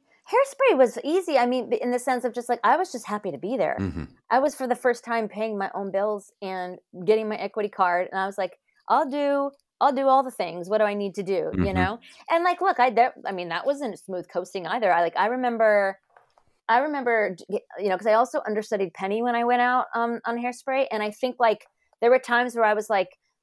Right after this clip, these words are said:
Speaker 1: you know, trying things or trying new things.
Speaker 2: Mm-hmm.
Speaker 1: And then you get told, "You can't do
Speaker 2: Try
Speaker 1: that,"
Speaker 2: that
Speaker 1: or, "You've
Speaker 2: less.
Speaker 1: gone too far
Speaker 2: <laughs>
Speaker 1: this
Speaker 2: Yeah,
Speaker 1: way."
Speaker 2: yeah.
Speaker 1: And it's like, "Oh my gosh." And then, uh, yeah, then I'm, I feel like a little bit of a dummy
Speaker 2: Mm-hmm.
Speaker 1: or,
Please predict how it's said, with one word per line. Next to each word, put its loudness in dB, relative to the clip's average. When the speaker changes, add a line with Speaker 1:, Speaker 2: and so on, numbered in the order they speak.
Speaker 1:
you -2
know, 2
trying 0
things -2
or -4
trying -6
new 0
things. -2
Speaker 2:
Mm-hmm. 0
Speaker 1:
And -6
then -2
you -4
get -2
told, -2
"You -10
can't -8
do -4
Speaker 2:
Try 4
Speaker 1:
that," 6
Speaker 2:
that 0
Speaker 1:
or, 2
"You've 2
Speaker 2:
less. -6
Speaker 1:
gone 0
too -8
far -2
Speaker 2:
<laughs> -6
Speaker 1:
this -4
Speaker 2:
Yeah, 2
Speaker 1:
way." 2
Speaker 2:
yeah. 2
Speaker 1:
And -2
it's -6
like, -2
"Oh 0
my -2
gosh." 2
And -2
then, -4
uh, -12
yeah, 0
then -2
I'm, -4
I 0
feel 0
like 4
a 0
little 2
bit 4
of 0
a 4
dummy 0
Speaker 2:
Mm-hmm. -2
Speaker 1:
or, 4